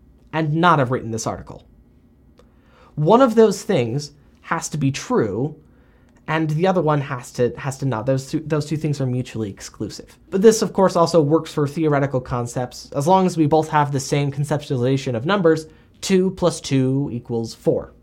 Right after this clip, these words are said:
not forty. So there, there is some kind of measurement that provides us a sufficient level of certainty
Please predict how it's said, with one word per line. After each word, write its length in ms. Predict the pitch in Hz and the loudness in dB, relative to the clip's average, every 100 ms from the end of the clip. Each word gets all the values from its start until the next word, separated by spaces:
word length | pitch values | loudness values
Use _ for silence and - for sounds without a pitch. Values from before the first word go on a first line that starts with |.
| _ | _
not 260 | 127 107 - - | -8 -6 -8 -14
forty. 280 | - 87 - - _ _ - | -10 -10 -10 -20 _ _ -8
So 260 | 117 104 | -6 -4
there, 280 | 123 139 - - _ | 0 0 0 -8 _
there 220 | 170 160 | 2 2
is 320 | 160 262 277 226 | 4 2 2 0
some 440 | - - 196 262 294 | -8 0 4 4 2
kind 460 | - 208 208 208 | -2 -2 0 0
of 100 | 185 | -2
measurement 600 | 170 190 180 147 - - - | 0 0 0 -2 -6 -12 -16
that 180 | - - | -14 -8
provides 440 | 143 160 190 190 | -2 0 0 -2
us 160 | 185 165 | -2 -2
a 60 | |
sufficient 720 | 147 123 - 269 - 269 262 | -4 -6 -4 -4 -2 -4 -4
level 540 | 151 151 175 185 202 202 | 0 4 4 6 4 2
of 140 | 123 - | -4 -10
certainty 720 | - 196 196 131 117 117 | -2 0 0 -4 -4 -6